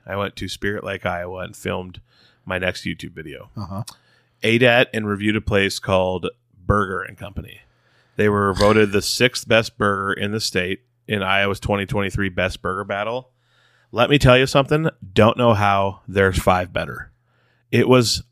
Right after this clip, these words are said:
Speaker 1: unreal.
Speaker 2: It's on your Mount Rushmore of burgers?
Speaker 1: Um,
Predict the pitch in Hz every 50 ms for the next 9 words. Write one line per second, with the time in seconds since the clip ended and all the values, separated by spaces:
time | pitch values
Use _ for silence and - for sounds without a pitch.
0 | _ - 110 107 107 107 107 107 107 104 - - - 92 92 92 87 - - -
1 | - _ _ _ _ _ _ _ _ 127 104 120 117 110 110 104 98 98 98 101
2 | - 95 98 101 - - 110 101 90 87 92 90 92 107 117 117 117 120 120 120
3 | 117 117 117 117 117 113 113 104 -